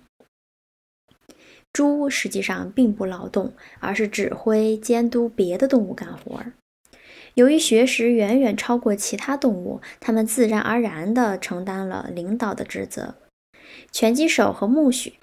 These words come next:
自己架上了割草机，或者是马拉耙，当然现在用不着马厩和缰绳了，在地里绕来绕去，步伐稳重。一口猪跟在后面，有时喊，有时喊一句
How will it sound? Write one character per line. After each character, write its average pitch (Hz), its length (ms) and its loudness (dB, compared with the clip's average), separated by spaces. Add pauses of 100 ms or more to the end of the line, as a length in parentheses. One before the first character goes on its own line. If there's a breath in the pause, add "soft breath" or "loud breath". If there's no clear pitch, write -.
(160 loud breath)
自 302 200 0
己 - 180 -4
架 202 240 -4
上 196 220 -4
了 185 100 -10
割 226 180 0
草 - 220 -6
机， 220 420 -2 (440 loud breath)
或 - 260 4
者 - 160 -2
是 208 220 -2
马 185 180 -6
拉 214 180 2
耙， 190 420 -10 (500 soft breath)
当 190 120 -2
然 185 120 -4
现 214 120 0
在 190 100 -2
用 220 200 2
不 185 80 -4
着 175 220 -6
马 180 160 -10
厩 180 200 -6
和 165 120 -8
缰 190 260 -4
绳 208 140 -6
了， - 240 -10 (560 loud breath)
在 202 160 4
地 214 240 2
里 175 140 -4
绕 233 220 2
来 165 200 -8
绕 160 200 -8
去， 160 380 -6 (240)
步 214 160 0
伐 - 260 -6
稳 214 280 -2
重。 175 200 -6 (380)
一 240 100 4
口 220 200 -2
猪 254 280 2
跟 226 160 2
在 185 80 -6
后 170 240 -4
面， 160 280 -10 (180)
有 185 140 -2
时 202 160 -2
喊， - 320 -8
有 175 180 -2
时 190 240 -4
喊 - 260 -6
一 - 120 -8
句 190 260 -8